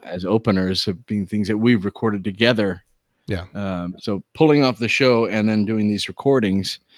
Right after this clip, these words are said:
Speaker 1: uh, virtually. And you can
Speaker 2: Yeah.
Speaker 1: kinda just maybe explain it a little bit so people can really get the gist of
Speaker 2: Yeah,
Speaker 1: how we're
Speaker 2: I,
Speaker 1: doing
Speaker 2: you know,
Speaker 1: it.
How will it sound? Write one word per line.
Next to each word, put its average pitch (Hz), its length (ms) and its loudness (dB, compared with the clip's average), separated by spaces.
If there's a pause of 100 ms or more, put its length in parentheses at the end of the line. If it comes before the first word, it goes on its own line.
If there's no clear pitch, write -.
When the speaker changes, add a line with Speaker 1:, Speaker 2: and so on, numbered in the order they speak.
(400)
Speaker 1:
uh, 87 320 -2 (240)
virtually. 87 840 -4 (560)
And 107 160 -2
you 110 120 2
can 120 60 4
Speaker 2:
Yeah. 98 180 4
Speaker 1:
kinda 87 220 -4
just - 380 -12 (160)
maybe 117 220 2
explain 110 460 2
it 98 100 0
a - 20 -2
little 123 240 4
bit 107 160 -2
so - 140 -8
people 92 260 -10
can 98 140 -10
really 101 160 -4
get 92 300 -12
the 87 320 -10
gist 107 300 -4
of 78 140 -10 (600)
Speaker 2:
Yeah, 185 480 0
Speaker 1:
how 104 100 -6
we're - 120 -2
Speaker 2:
I, - 20 -4
Speaker 1:
doing 113 160 0
Speaker 2:
you 139 60 2
know, 143 140 0
Speaker 1:
it. 170 140 -4